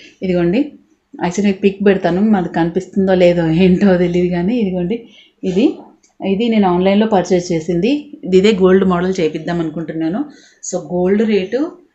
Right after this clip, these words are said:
కొండెక్కిపోయింది. So ఈ బుగాడి ఒక్కటి చేయించడానికి నాకు ఇప్పుడు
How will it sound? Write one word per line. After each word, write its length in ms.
కొండెక్కిపోయింది. 1400
So 120
ఈ 80
బుగాడి 480
ఒక్కటి 260
చేయించడానికి 520
నాకు 220
ఇప్పుడు 280